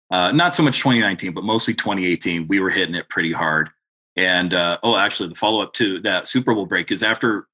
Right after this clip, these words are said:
getting Rosened, uh, the next year, I,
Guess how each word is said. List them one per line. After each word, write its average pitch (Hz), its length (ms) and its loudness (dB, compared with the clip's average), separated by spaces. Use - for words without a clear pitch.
getting 104 340 0
Rosened, 101 560 0
uh, 90 140 2
the 87 100 -4
next 101 340 0
year, 104 460 2
I, 120 180 0